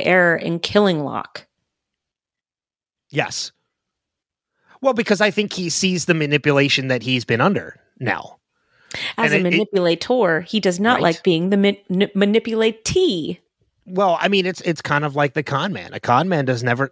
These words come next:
Speaker 2: does not like to be conned.
Speaker 1: Which is why it, which is why I loved Sawyer going, "Whoever you are, you're not Locke."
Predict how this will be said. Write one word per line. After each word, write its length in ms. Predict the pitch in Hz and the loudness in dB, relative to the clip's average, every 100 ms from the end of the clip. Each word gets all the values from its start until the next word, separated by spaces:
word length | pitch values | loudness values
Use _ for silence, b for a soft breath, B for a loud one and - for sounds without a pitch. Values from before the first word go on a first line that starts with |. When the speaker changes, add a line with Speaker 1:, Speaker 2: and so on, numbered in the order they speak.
| 123 | -4
Speaker 2:
does 200 | 120 107 | -4 0
not 180 | 127 147 | 0 2
like 180 | 117 - | -2 -2
to 80 | |
be 100 | 110 | -6
conned. 460 | 107 143 160 - - _ _ - B B | -2 -2 -2 -6 -20 _ _ -12 B B
Speaker 1:
Which 180 | 233 247 | 0 0
is 100 | 220 | 0
why 200 | 247 247 | 0 2
it, 440 | - 220 - - | 0 -2 -4 -6
which 240 | 208 240 | -2 0
is 140 | 226 202 | -2 0
why 220 | 208 220 | 0 0
I 20 | |
loved 360 | 185 185 180 175 | 0 0 0 -2
Sawyer 440 | - - 175 175 | -6 0 2 2
going, 420 | 165 170 165 170 - - | 0 0 0 -2 -12 -12
"Whoever 280 | - 262 226 | -4 -2 0
you 240 | 190 214 185 | 0 2 2
are, 140 | 165 | 0
you're 180 | 156 180 | 0 0
not 240 | 175 151 | 0 0
Locke." 440 | 151 143 - - | 0 -2 -2 -10